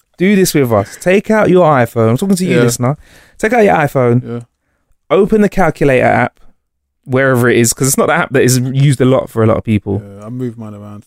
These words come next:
Speaker 1: Let me see where I put it.
Speaker 2: Where do you put your, mine's on my home screen. Oh, no,
Speaker 1: Mi-,
Speaker 2: it's not.
Speaker 1: mine's in a folder called Utilities.
Speaker 2: Yeah.
Speaker 1: I've got O C D. I, I, I've put everything into folders.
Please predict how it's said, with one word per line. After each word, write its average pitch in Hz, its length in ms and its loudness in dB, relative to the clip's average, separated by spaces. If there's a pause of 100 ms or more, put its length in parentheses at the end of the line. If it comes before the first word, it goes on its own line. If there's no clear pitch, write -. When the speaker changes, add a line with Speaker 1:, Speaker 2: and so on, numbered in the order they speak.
Speaker 1:
Let 117 100 -18
me 120 60 -14
see 120 120 -20
where 107 120 -14
I - 40 -20
put 104 140 -20
it. 107 140 -20 (300)
Speaker 2:
Where 190 160 0
do 202 80 0
you 226 60 2
put - 140 0
your, 143 240 2
mine's 214 320 2
on 143 60 4
my 120 140 2
home 131 260 2
screen. 151 400 -6 (160)
Oh, 117 80 -2
no, 117 140 2
Speaker 1:
Mi-, - 60 2
Speaker 2:
it's - 100 -10
not. 98 140 -14
Speaker 1:
mine's 147 400 -6
in 139 120 -14
a - 20 -10
folder 127 320 -12
called 120 220 -14
Utilities. 110 880 -18 (140)
Speaker 2:
Yeah. 110 400 2
Speaker 1:
I've 131 60 -2
got 135 160 -8
O 131 80 -6
C 123 180 -12
D. 117 180 -8
I, 113 100 -4
I, 120 300 -10
I've - 160 -18
put - 160 -16
everything 120 240 -14
into 113 140 -20
folders. 110 440 -14